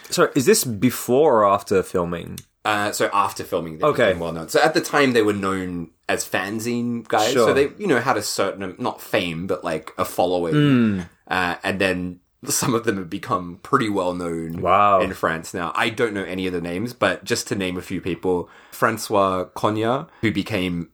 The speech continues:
Speaker 2: a famous film critic and is now a producer at Canal Plus.
Speaker 1: <laughs>
Speaker 2: So he's in, in
Speaker 1: No
Speaker 2: Ogroff.
Speaker 1: way.
Speaker 2: I don't know who he plays, but I, I guess he's, like, one of the zombies or something.
Speaker 1: Oh, yeah.
Speaker 2: Uh, a guy called Bruno Terrier,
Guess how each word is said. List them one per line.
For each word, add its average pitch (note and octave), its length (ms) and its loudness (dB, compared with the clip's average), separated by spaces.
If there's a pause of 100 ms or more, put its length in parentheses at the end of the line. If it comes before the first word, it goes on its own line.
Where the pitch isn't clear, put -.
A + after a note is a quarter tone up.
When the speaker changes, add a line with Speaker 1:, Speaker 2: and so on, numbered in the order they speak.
Speaker 2:
a F#2 40 -2
famous F#2+ 440 0
film A2 260 2
critic A#2 560 0
and F#2+ 300 0
is F#2 160 -6
now F#2 180 0
a F#2+ 60 -2
producer G#2+ 720 -4
at G2+ 160 -4
Canal G2+ 320 -2
Plus. - 560 0
Speaker 1:
<laughs> G#4+ 60 4 (1080)
Speaker 2:
So G#2 440 -2
he's D3+ 260 -2
in, C#3 240 -2
in E3 60 -12
Speaker 1:
No G#3+ 220 2
Speaker 2:
Ogroff. C#3+ 360 2
Speaker 1:
way. A#2+ 260 2
Speaker 2:
I C3 60 4
don't D#3+ 140 4
know C#3+ 80 4
who C3+ 80 4
he A#2 100 2
plays, A#2+ 400 2
but A2 180 2
I, A2+ 200 2
I A#2+ 60 4
guess A#2 200 2
he's, A2 140 -2
like, G2 120 4
one G2+ 140 2
of F#2+ 80 -4
the F#2+ 80 -2
zombies G2 460 2
or G#2 100 4
something. G#2+ 300 0
Speaker 1:
Oh, C3+ 140 4
yeah. G#2+ 280 4 (220)
Speaker 2:
Uh, G#2 240 2
a A2+ 80 2
guy A#2+ 180 4
called G#2 600 2
Bruno A#2+ 760 2 (180)
Terrier, A2 580 0